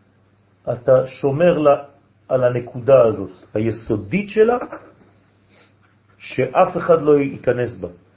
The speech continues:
ולכן זה נקרא אחד. אתה שומר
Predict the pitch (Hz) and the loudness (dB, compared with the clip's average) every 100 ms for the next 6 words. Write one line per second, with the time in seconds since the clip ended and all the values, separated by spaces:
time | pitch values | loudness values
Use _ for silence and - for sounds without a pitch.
0 | - - _ _ _ _ _ _ - 101 | -20 -20 _ _ _ _ _ _ -18 -8
1 | 104 - 175 135 135 117 131 139 127 - | -4 0 0 0 -4 -2 -2 -2 -8 -6
2 | 98 90 _ _ _ _ 110 113 135 - | -6 -6 _ _ _ _ -8 -4 -4 -4
3 | 117 131 190 | -4 -2 -4